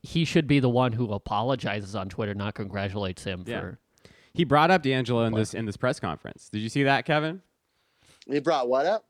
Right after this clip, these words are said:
Speaker 2: D'Angelo.
Speaker 3: Oh, yeah, where he was like, you know, "Good for him," all that shit.
Speaker 2: Yeah, but then he, he still
Speaker 3: Yeah.
Speaker 2: had a jab at him. He was like, "Yeah, he just wasn't mature when he was on our team, but now he's mature." And it's just,
Speaker 3: Mm-hmm.
Speaker 2: uh, like, you're still trying to kick him? What's going on?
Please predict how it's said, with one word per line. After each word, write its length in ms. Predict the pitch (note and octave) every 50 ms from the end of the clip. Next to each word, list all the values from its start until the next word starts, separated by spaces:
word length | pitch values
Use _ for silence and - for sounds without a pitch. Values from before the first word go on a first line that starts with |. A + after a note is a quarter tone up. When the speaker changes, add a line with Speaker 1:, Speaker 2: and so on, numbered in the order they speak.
| -
Speaker 2:
D'Angelo. 720 | A2+ C#3 D3+ D#3 D#3 E3+ F3 D#3+ D3+ A#2+ A2 F#2+ E2 F2 A#2 A#2 - _ _ _ _ _ _ _ _ _ _ _ - - - - - - - - - -
Speaker 3:
Oh, 280 | F3+ G3 G3+ G3 F#3 F#3+
yeah, 340 | G3 G3+ G#3 G3 F#3 E3
where 160 | D3 D3 C#3+ C#3
he 160 | C3+ D#3 D#3
was 220 | D3 D3 B2+ A#2+
like, 180 | B2+ B2 A#2+ A2
you 60 | C3
know, 180 | B2+ B2+ A#2+ A#2+
"Good 300 | G#2 - C#3 C#3 C#3 -
for 100 | C#3 B2+
him," 300 | C3+ C3+ C3+ C3 C3 C3
all 100 | B2+ B2+
that 140 | C3 B2+ A#2+
shit. 260 | - C#3+ C#3 C#3+ - _ _ _ _
Speaker 2:
Yeah, 300 | C3 D3+ F3 D#3 C3 A#2 G2+
but 160 | A#2+ C#3 A2+
then 140 | D3 C#3+ C#3+
he, 120 | C#3+ C3 -
he 180 | - C#3 D#3+ E3
still 240 | D3 - - G3 G3
Speaker 3:
Yeah. 40 | F#3
Speaker 2:
had 140 | F#3+ E3+ E3
a 60 | D#3+
jab 420 | D3 A2+ B2+ C3 D#3 F#3+ G3 F3+
at 120 | C#3 A#2+ A#2
him. 80 | A#2+
He 60 | C3+ C#3
was 80 | B2
like, 140 | B2+ C3 B2+
"Yeah, 180 | C#3 D#3 C#3 C3
he 100 | D#3+ E3+
just 200 | E3 E3+ - E3
wasn't 220 | E3+ D#3 D#3 C#3
mature 520 | C3+ C3 - - D#3 D3+ C#3+ C3+ B2+ G#2+ C#2+ -
when 120 | A#2+ A#2
he 80 | B2 A#2
was 120 | A2 G#2
on 160 | A2 G#2 G#2
our 160 | G#2+ A2 A#2
team, 260 | A2 - A#2 G#2 F#2 F2+
but 100 | G2+ G2
now 240 | G2+ G#2+ A2 A2 G#2
he's 120 | G2+ -
mature." 580 | G2+ F#2 - - - G#2 F#2 E2+ C#2 - - - _ _ _ _ _ _ _ -
And 100 | B2+ C#3
it's 100 | C3+ C#3+
just, 120 | C#3+ C#3+
Speaker 3:
Mm-hmm. 520 | C#3+ C#3+ D3 D#3 _ _ - A2+ B2 - C3
Speaker 2:
uh, 40 | - -
like, 220 | D3 D#3 C#3 C#3+
you're 80 | D#3 F3+
still 240 | - - G3+ G#3+ G#3
trying 160 | - G3 F#3+
to 60 | F#3
kick 220 | - - F3 E3+ -
him? 180 | A#3+ A#3+ A#3 F3
What's 160 | D3+ F3 -
going 240 | - F#3 F#3 F3 E3
on? 240 | F#3 G3 C#3 -